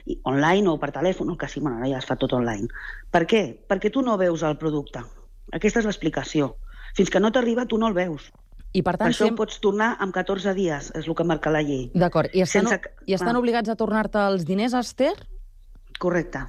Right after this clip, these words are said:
Speaker 2: D'acord.
Speaker 1: És obligatori, sí.
Speaker 2: D'acord.
Speaker 1: Però la motivació és aquesta. És perquè la gent ho enten-, ho entengui.
Speaker 2: Clar.
Speaker 1: Que no, perquè com a, també de vegades ens passa que, com que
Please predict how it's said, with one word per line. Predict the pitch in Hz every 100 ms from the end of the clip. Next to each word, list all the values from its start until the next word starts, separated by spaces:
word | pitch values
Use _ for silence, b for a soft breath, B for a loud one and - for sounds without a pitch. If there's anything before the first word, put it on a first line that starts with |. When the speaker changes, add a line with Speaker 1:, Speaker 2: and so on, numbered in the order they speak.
| -
Speaker 2:
D'acord. | 165 175
Speaker 1:
És | 165
obligatori, | 170 156 143 123 123
sí. | - 147 - - - - -
Speaker 2:
D'acord. | 143 135 131 - -
Speaker 1:
Però | 185
la | 190
motivació | 196 208 202 247
és | 233
aquesta. | 233 180 175 - 139 - B B - -
És | -
perquè | 214 220
la | 208
gent | 196 214
ho |
enten-, | 202 170 175 165
ho | 147
entengui. | 151 151 165 160
Speaker 2:
Clar. | 165 139 131 B B -
Speaker 1:
Que | 175
no, | 180 190
perquè | 190 175
com | 170 180
a, | -
també | 185 202 226
de | 220
vegades | 208 214 202
ens | 185 208
passa | 208 220
que, | 208 165
com | - 156
que | 151 156